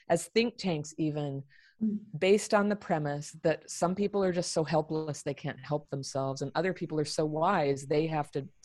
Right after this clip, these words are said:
Speaker 1: create social situa-, social conditions that will do it for them. And there's always some of that, but it's taboo to say, there's a piece of it that only I can fix. Only I can fix it. And so I've,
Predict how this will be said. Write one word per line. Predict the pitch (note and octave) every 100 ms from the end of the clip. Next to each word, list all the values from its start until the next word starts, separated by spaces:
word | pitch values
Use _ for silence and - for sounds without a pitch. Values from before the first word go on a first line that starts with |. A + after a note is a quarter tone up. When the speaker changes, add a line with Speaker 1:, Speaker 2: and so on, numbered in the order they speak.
| -
Speaker 1:
create | - D#3 D3 -
social | F#3 G3+ E3+
situa-, | - D#3 C#3+ C#3+
social | - F3+ F#3 E3 D3+
conditions | D3+ D3 C3 C3+ C#3+ - - - -
that | F3
will | F3+
do | E3+ F3+
it | D#3+
for | - B3
them. | F#3 C#3+
And | D#3
there's | F#3
always | A#3 A3+ E3+
some | - A3+ D4+
of | F#3
that, | D3+ C3+ - - - - - - - _
but | F#3+
it's | G3+ -
taboo | G#3 F#3 F3 A3+ B3
to | G3+
say, | F3 F3 D#3 C#3+ C#3+ - - _
there's | F3 E3+
a | D3+
piece | - G3+ G#3+
of | A#3 A3+
it | A#3
that | F3+ E3+
only | E3 E3+ E3+ D#3+ D3+ -
I | D3 D#3+ E3
can | D#3 D3+ C3+
fix. | - B2 - - -
Only | D3+ E3 E3+ D#3+
I | C#3+ D#3
can | D3+ D#3
fix | C#3 C#3+ - C3+
it. | C3+ - _ _ _ - - - - -
And | F3
so | F3 - E3+ E3+
I've, | - D4+